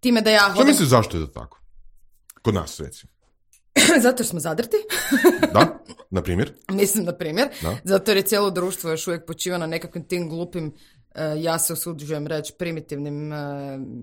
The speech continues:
Speaker 1: vrijednostima koje onda kao trebale bi biti dobre i bolje, a zapravo na, na kraju ispadaju gore. Jer ono, naš, mislim, s-,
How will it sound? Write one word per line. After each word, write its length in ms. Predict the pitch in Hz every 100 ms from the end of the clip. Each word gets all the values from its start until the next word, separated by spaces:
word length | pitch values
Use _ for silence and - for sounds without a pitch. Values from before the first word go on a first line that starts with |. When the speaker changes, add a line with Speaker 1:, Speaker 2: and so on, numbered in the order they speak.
| - - -
Speaker 1:
vrijednostima 580 | 151 156 165 240 269 226
koje 200 | 214 196
onda 280 | 190 269 294 - - -
kao 420 | - 294 247 - -
trebale 360 | 247 269 262
bi 100 | 220 196
biti 240 | 254 240
dobre 460 | 180 190 196 233 330
i 80 | 214
bolje, 400 | 160 165 175 302 403
a 100 | 247
zapravo 320 | 214 277 359
na, 100 | 277 226
na 120 | 190
kraju 240 | 196 226 302
ispadaju 420 | - 226 233 285
gore. 440 | 294 285 208 127 143
Jer 200 | 160 180
ono, 220 | 196 190
naš, 320 | 196 180 -
mislim, 220 | 202 -
s-, 180 | 170 -